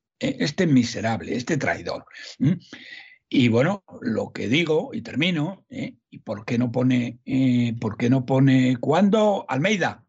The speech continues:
cuándo vas a poner chapas recordando a los casi diez mil personas asesinadas durante la época del Terror Rojo en Madrid? ¿Cuándo vas a poner una chapita señalando dónde estaban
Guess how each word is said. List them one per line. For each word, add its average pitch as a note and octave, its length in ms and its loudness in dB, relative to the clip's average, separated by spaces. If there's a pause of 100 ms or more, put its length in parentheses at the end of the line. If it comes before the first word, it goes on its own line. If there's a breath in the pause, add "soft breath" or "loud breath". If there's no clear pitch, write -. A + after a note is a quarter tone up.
(160)
cuándo A3+ 420 0
vas A3+ 220 0
a G#3 140 -4
poner G#3 320 -6
chapas G3+ 420 -4
recordando F3+ 720 -2 (340 loud breath)
a F3+ 140 -2
los F#3 520 -2
casi G#3 460 -2
diez C#3+ 380 -2
mil F#3 340 -2 (300)
personas F3 640 -4 (220 loud breath)
asesinadas D#3 920 -2
durante D3 340 -2
la D#3 80 0
época D#3 260 -4
del C#3+ 100 -2
Terror D3+ 220 0
Rojo C#3 360 -2 (500 loud breath)
en D#3 220 0
Madrid? C#3 480 0 (300 loud breath)
¿Cuándo A#3 480 2
vas G#3+ 220 -2
a G3+ 140 -4
poner G3 480 -6 (160)
una F#3 260 -2
chapita F3 640 -4 (120)
señalando F3+ 560 -2
dónde F3+ 220 0
estaban F3 480 -2